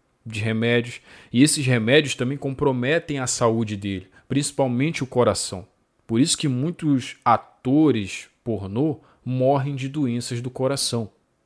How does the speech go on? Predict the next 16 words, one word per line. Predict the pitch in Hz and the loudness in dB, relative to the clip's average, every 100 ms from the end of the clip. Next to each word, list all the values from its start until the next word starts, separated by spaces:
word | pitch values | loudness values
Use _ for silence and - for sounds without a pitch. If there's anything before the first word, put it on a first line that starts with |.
| _ | _
que | - | 0
eles | 127 117 | 2 0
tomam | - - 170 196 165 | 0 4 6 6 2
muitos | 127 127 131 123 | 0 -2 -2 -4
medicamentos, | 113 117 117 113 98 127 143 120 | -2 -2 -2 -4 -2 -4 -4 -4
muitas | 117 120 117 | -4 0 0
drogas | 101 98 113 147 135 117 | 0 4 8 8 8 2
estimulantes, | 110 - 120 117 104 139 160 113 - - _ _ _ _ _ - | -2 -4 -4 -2 -2 -2 -2 -8 -8 -16 _ _ _ _ _ -10
né, | 101 | -8
pra | 92 - 107 | -4 0 0
poder | - 113 123 | 0 0 2
gravar | 123 110 123 | 4 4 2
as | 113 | 2
cenas, | 131 139 | -2 -4
porque, | - 170 | -4 -4
cara, | - 175 | 0 -2